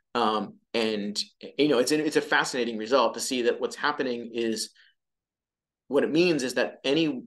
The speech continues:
any bird nesting in the refuge can potentially be influenced by an-, all of these,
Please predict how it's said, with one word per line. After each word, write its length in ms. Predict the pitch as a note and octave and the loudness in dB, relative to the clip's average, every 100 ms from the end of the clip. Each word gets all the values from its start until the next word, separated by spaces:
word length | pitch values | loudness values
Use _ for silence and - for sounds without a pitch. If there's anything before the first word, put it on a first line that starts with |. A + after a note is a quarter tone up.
| - C3+ | -10 -6
any 1400 | C3+ - C#3 D3 - - _ _ _ _ _ _ C#3+ D#3 | -6 -4 2 2 0 -6 _ _ _ _ _ _ 0 2
bird 240 | D3 D3 | 6 6
nesting 420 | B2+ C3 - A#2 A#2 | 6 0 -2 -4 -4
in 280 | B2 A#2 | -6 -2
the 80 | A2 | 2
refuge 600 | G#2+ A2 A2 F#2 - - _ _ | 2 0 -4 -6 -8 -12 _ _
can 220 | C3 A2+ | -8 -6
potentially 440 | A#2 A#2 C3+ C3+ A#2 | -4 -2 -2 0 -2
be 100 | G#2+ | -4
influenced 420 | A#2 B2 G#2+ - | -2 -2 -2 -2
by 120 | A2 | -2
an-, 280 | A#2+ C3 - | -2 -4 0
all 220 | A#2 B2+ | 4 6
of 80 | B2+ | 6
these, 400 | B2 A2+ - | 4 0 -2